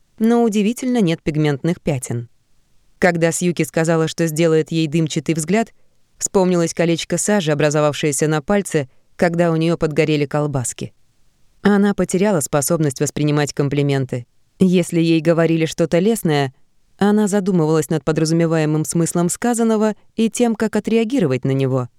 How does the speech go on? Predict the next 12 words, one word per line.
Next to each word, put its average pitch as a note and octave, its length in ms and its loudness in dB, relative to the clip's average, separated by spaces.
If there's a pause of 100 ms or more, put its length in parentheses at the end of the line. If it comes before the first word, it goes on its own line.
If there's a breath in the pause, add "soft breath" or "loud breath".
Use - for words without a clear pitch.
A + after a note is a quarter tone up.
(440)
А F#3 120 2
потом F#3+ 360 0
отвечать E3+ 480 -2
уже C#3 180 -2
было C#3 260 -2
поздно. A#2+ 500 -4 (600)
Еще C4 360 0
несколько G#3 440 0
минут E3 280 0
подмазывания, E3 760 0
подкрашивания, F3 840 0 (140)
разравнивания, F#3+ 880 2